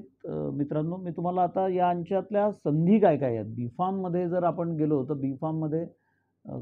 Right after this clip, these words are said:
काय रोजगाराच्या संधी आहेत, हे मी तुम्हाला आता सांगतो. पण healthcare and wellness ही जी healthcare industry आहे, याच्यामध्ये सध्या फार्मसीचं प्रचंड मोठं योगदान वाढलेलं आहे. बी फार्मच्या बद्दल मला जर तुम्हाला सांगायचं असेल, तर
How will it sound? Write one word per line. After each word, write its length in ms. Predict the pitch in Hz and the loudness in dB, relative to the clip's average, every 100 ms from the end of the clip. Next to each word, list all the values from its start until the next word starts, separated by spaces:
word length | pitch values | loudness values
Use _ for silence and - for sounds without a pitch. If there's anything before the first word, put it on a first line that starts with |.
| - - | -10 0
काय 220 | 160 185 | 2 4
रोजगाराच्या 520 | 151 139 147 139 143 | 2 2 0 0 -2
संधी 300 | 139 123 123 | -2 -2 -2
आहेत, 160 | 123 123 | -4 -6
हे 100 | 127 | -6
मी 160 | 127 | -6
तुम्हाला 520 | 120 123 113 117 113 123 - - - | -6 -6 -6 -6 -6 -10 -16 -20 -20
आता 180 | 117 117 | -16 -14
सांगतो. 380 | 110 110 107 156 _ _ _ _ _ | -12 -14 -14 -18 _ _ _ _ _
पण 240 | 165 196 202 - _ _ _ _ - 131 | 0 0 -6 -14 _ _ _ _ -6 2
healthcare 580 | 180 208 - 214 208 214 339 - _ _ - | 4 2 2 4 4 2 -4 -18 _ _ -4
and 120 | 175 | -2
wellness 560 | 151 117 127 135 143 120 - _ _ _ 143 | -2 0 0 0 0 -2 -8 _ _ _ -10
ही 80 | 170 | -6
जी 160 | 202 | -2
healthcare 440 | 160 143 147 226 214 | 2 2 4 4 4
industry 480 | 190 180 170 - 165 | 4 0 -2 0 2
आहे, 160 | 156 | 4
याच्यामध्ये 440 | 151 139 147 147 147 | 2 0 -2 -2 -4
सध्या 280 | 139 147 | -4 -4
फार्मसीचं 600 | 151 123 120 139 147 143 151 | -4 -6 -6 -8 -10 -10 -10
प्रचंड 640 | - 110 - 151 185 185 | -10 -14 -6 -4 -2 -4
मोठं 280 | 175 156 156 | -4 -2 -2
योगदान 380 | 135 127 131 | -2 -4 -6
वाढलेलं 380 | 127 117 120 123 | -6 -6 -8 -10
आहे. 160 | 123 143 - _ _ _ - | -12 -14 -18 _ _ _ -14
बी 200 | 110 143 | 0 0
फार्मच्या 420 | 147 196 208 220 | 2 -2 0 0
बद्दल 260 | 190 170 180 | 0 0 -2
मला 240 | 170 165 | 0 0
जर 180 | 156 151 | 0 -2
तुम्हाला 320 | 151 143 143 139 | 0 0 2 0
सांगायचं 420 | 139 123 123 127 | -2 -4 -4 -6
असेल, 440 | 110 151 170 170 | -2 -2 -2 -2
तर 260 | 160 175 | 0 0